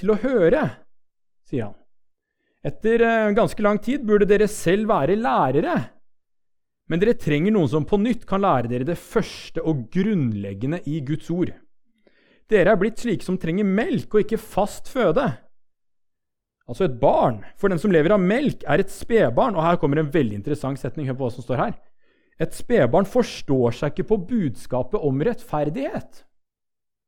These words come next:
Et barn i troen, for å si det sånn, en umoden, forstår ikke hva rettferdighet er.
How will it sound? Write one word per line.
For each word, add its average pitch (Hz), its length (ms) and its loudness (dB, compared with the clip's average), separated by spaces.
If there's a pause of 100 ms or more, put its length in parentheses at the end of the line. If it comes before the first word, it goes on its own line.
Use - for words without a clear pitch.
(1000)
Et 175 160 -6
barn 202 400 4 (240)
i - 80 -2
troen, 190 400 0
for 202 120 2
å 180 40 -2
si 196 60 2
det 190 80 0
sånn, 214 180 0
en 226 240 0
umoden, 151 440 0 (920)
forstår 110 480 -6
ikke 151 160 -2
hva 117 160 0
rettferdighet 123 640 -6
er. 285 360 -6